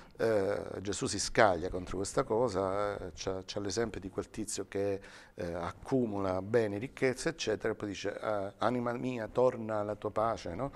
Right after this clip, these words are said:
Eh, perché mo finalmente ti puoi godere tutto." E Gesù dice, "Stolto, stanotte stessa ti sarà tolta la tua vita e tutta sta ricchezza che hai accumulato, che cosa ti sarà servita?"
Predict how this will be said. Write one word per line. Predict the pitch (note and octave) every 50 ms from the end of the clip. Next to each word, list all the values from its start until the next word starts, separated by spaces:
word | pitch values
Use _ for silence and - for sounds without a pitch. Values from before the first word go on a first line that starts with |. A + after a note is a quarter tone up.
| - - - - - - -
Eh, | - G#2+ G2 G2 G2 G2 F#2+ F2+ E2+ F2+ F2+
perché | - G2+ - - - A2
mo | A#2 C3+ C3
finalmente | - - A2 B2 B2+ A#2 A2 A#2+ A#2 - -
ti | F#2+ G2+ G2
puoi | - G#2 G2+
godere | F#2+ G2+ G2 G2+ G2 F#2+ F#2
tutto." | - D#2+ C2 - - - - - - - -
E | - G2+ G#2
Gesù | G2 G#2 A2+ G#2+ G2+ C3 B2+
dice, | A2 - G3 F#3+ E2+ F2+
"Stolto, | F2 - - - B2+ A#2 G#2+ G2 - - E2+
stanotte | - - - A2 B2 B2 - - G#2+
stessa | - - - B2+ B2 - -
ti | G2+ - G2+
sarà | - - G#2+ G#2
tolta | G2+ - - A2+ G#2 - -
la | F#2+ G2+
tua | G2+ - D3 C#3+
vita | B2 G#2+ G2 - - - - - - - - - - - -
e | - A2 -
tutta | - B2+ A#2+ - -
sta | A2 - A#2
ricchezza | A2 G#2+ - - A2+ G2+ - -
che | G2+ G#2
hai | G#2+ G2+
accumulato, | - - B2 A2+ G#2 F#2+ D#2+ D2 C#2+ D2 - D#2+ -
che | - F2+ - -
cosa | - - F2 E2 D#2 - E2 D#2+ - - - - - _ -
ti | - F2
sarà | - E2 D#2 D2
servita?" | D2 - - - D#2 - - F#2 E2 - - - -